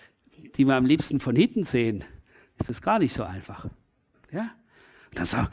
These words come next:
„Oh, jetzt kommt der schon wieder, der schlabert mich nur die ganze Zeit voll.“ Und dann zu sagen, „Nein, der braucht es.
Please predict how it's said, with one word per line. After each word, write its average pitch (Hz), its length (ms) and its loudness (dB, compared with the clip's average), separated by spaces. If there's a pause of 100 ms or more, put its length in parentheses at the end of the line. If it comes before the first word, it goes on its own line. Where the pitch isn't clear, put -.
(200)
„Oh, 156 200 8
jetzt 151 200 6
kommt 139 240 0
der 147 140 4
schon 139 220 2
wieder, 139 340 6 (400)
der 131 140 0
schlabert 143 580 4
mich 143 200 2
nur 143 140 4
die 135 120 6
ganze 131 320 2
Zeit 113 280 -2
voll.“ 95 180 -8 (1600)
Und 214 140 0
dann 254 100 6
zu 214 100 0
sagen, 233 200 8
„Nein, 277 400 8 (340)
der 208 140 8
braucht 285 500 10
es. 208 440 6